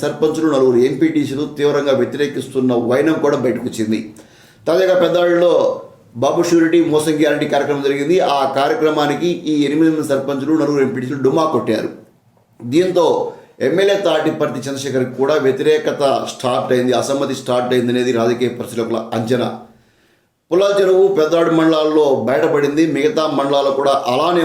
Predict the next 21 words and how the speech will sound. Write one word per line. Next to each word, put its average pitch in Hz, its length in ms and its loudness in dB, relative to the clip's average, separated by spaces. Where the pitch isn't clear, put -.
ఉందంటూ 139 300 0
పార్టీలోని 143 420 0
కొంతమంది 127 320 0
నాయకులు 135 320 -2
తమ 120 120 -2
అభిప్రాయాన్ని 143 540 0
బయటకు 113 260 -2
చెప్తున్నారు. 110 400 0
ఇప్పటిదాకా 196 420 2
తెలుగుదేశం 180 400 4
పార్టీకే 170 460 0
ఇక్కడ 156 200 0
రెండు 151 220 2
వర్గాలు 156 360 2
ఉన్నాయి. 151 220 2
ఒకటి 131 200 0
ఎరిక్సన్ 147 320 -4
బాబు 139 180 2
గారు 131 120 2
వర్గ-, 135 260 2
వారి 135 140 2